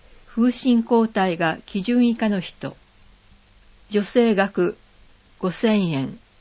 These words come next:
一人一回。詳細は、市ホームページをご覧になるか、お問い合わせください。申し込み問い合わせ、古賀福祉の森会館健康づくり課。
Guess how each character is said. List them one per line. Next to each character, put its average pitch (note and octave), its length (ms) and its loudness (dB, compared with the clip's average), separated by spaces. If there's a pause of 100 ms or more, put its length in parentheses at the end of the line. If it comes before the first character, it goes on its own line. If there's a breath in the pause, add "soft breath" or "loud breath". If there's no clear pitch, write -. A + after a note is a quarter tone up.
(300)
一 G#3+ 340 -2
人 F3 280 -4
一 E3+ 140 -10 (160)
回。 E3 300 -4 (1040)
詳 A#3+ 280 0
細 A3 340 0
は、 F#3 260 -2 (280)
市 A3+ 360 0
ホ B3+ 220 -2
ー - 20 2
ム C4 160 0
ペ C4 220 0
ー - 20 0
ジ A3 140 0
を F3+ 120 2
ご F3+ 120 0
覧 G3+ 220 2
に G#3 120 4
な G3 140 0
る E3+ 120 -6
か、 E3 260 -4 (360 soft breath)
お E3+ 80 -4
問 A#3 240 2
い A#3 60 2
合 A3 100 2
わ A#3 80 2
せ G#3+ 180 -4
く F#3+ 100 -6
だ D#3+ 140 -2
さ D3+ 220 -8
い。 - 80 -14 (1160)
申 A#3 200 2
し - 120 -8
込 A#3+ 100 0
み A3 140 2
問 G3 200 -2
い F#3+ 60 0
合 F3+ 80 0
わ F#3+ 100 0
せ、 - 360 -6 (760)
古 G#3 120 -2
賀 G#3+ 140 0
福 - 220 -12
祉 - 140 -4
の C4 120 2
森 B3 220 0
会 A3 260 0
館 E3+ 380 -6 (120)
健 A3+ 180 2
康 B3 200 -2 (100)
づ F#3 180 -2
く E3+ 120 -2
り D3+ 100 -4
課。 - 280 -10